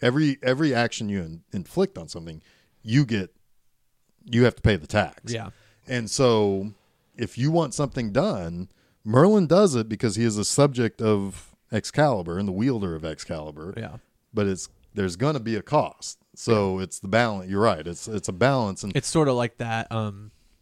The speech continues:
Speaker 2: is it a Twilight Zone episode, The Box, right, where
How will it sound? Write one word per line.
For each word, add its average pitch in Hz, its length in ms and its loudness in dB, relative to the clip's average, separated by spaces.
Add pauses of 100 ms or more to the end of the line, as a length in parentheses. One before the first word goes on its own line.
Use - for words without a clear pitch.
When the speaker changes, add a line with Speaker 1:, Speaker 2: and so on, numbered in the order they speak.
(400)
Speaker 2:
is 113 100 -6
it 110 120 -6
a 101 60 -8
Twilight 120 360 -4
Zone 120 140 -6
episode, 113 340 -6
The 113 40 -10
Box, - 640 -8 (720)
right, 110 320 -4
where 107 500 -4